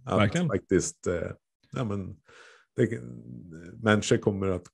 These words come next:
Speaker 1: passera vår väg på ett eller
Speaker 2: Ja.
Speaker 1: annat sätt.
Speaker 2: Mm.
Speaker 1: Mm. Eh, men du, är det något mer vi bör be om? <laughs> Det finns säkert jättemånga saker, men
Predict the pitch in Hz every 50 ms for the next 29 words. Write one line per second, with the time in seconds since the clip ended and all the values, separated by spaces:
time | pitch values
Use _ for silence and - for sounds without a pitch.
0 | _ _ _ _ _ - - 101 - - 117 117 110 101 95 98 98 95 95 107
1 | 107 98 87 85 87 80 87 - - 101 98 - - 98 113 110 92 95 98 98
2 | - - 107 98 - - - - _ _ _ _ _ _ _ _ - 110 107 107
3 | 117 - - - - - _ _ - 110 107 110 113 127 139 156 160 160 160 _
4 | _ _ _ _ - - - _ _ _ _ _ - 120 113 113 110 107 107 104
5 | 101 98 98 - - 127 131 120 120 123 123 139 143 143 139 135 127 123 123 107
6 | 90 80 - _ _ - - - - - - - - 123 123 123 - 120 117 117
7 | 117 117 117 120 139 156 135 120 117 110 92 - 123 98 98 92 82 107 113 143
8 | 165 - 107 90 73 - - 107 - - - - _ - - - _ - - -
9 | - 135 127 - 131 120 - 113 101 110 113 107 - 110 110 120 135 120 98 87
10 | 98 92 90 87 - 90 87 80 78 - _ - 113 107 104 104 98 95 95 95
11 | 95 90